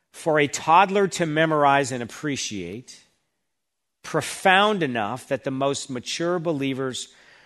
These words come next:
are repeatedly embarrassed at how poorly they comprehend it and put it into practice." Right? Think about that. It's so simple. "Love one another as I have loved you," and yet it's so profound.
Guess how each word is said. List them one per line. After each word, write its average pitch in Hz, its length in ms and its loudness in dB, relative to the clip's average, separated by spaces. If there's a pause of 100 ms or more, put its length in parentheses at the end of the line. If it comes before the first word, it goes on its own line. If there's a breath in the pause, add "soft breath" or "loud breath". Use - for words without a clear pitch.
(200 soft breath)
are 120 160 -2
repeatedly 185 840 2
embarrassed 135 580 2
at 120 80 -4
how 123 220 0
poorly 156 500 -2
they 123 160 -4
comprehend 123 680 -8
it 127 240 -4 (520 soft breath)
and 110 160 -12
put 120 180 -8
it 107 80 -6
into 98 200 -12
practice." - 840 -20 (380)
Right? 143 120 -10
Think 165 200 -10
about 117 160 -8
that. 82 100 -12
It's 104 160 -10
so 185 300 -4
simple. - 500 -10 (960)
"Love 151 540 4
one 175 220 2
another 147 380 0
as 110 280 -8
I 113 140 -6
have 113 180 -6
loved 101 240 -10
you," 107 140 -10
and 113 220 -12
yet 127 180 -6
it's 117 160 -10
so 151 400 -6
profound. 110 760 -10